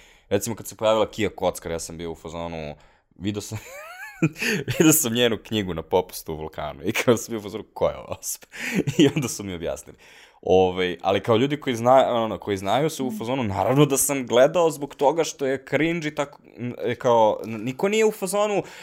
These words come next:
Speaker 1: „Gledao sam, baš se brinem za nju”, znaš, kao, niko ne gleda to na način na koji gleda Mo, na primer, Succession. Kao, razumeš, ono,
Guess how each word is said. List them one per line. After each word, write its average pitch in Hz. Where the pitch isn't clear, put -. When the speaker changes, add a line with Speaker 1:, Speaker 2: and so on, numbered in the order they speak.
Speaker 1:
„Gledao 180
sam, 147
baš 185
se 175
brinem 185
za 139
nju”, 151
znaš, 123
kao, 110
niko 113
ne 156
gleda 165
to 165
na 120
način 143
na 139
koji 135
gleda 123
Mo, 113
na 101
primer, 107
Succession. 87
Kao, 82
razumeš, 95
ono, 78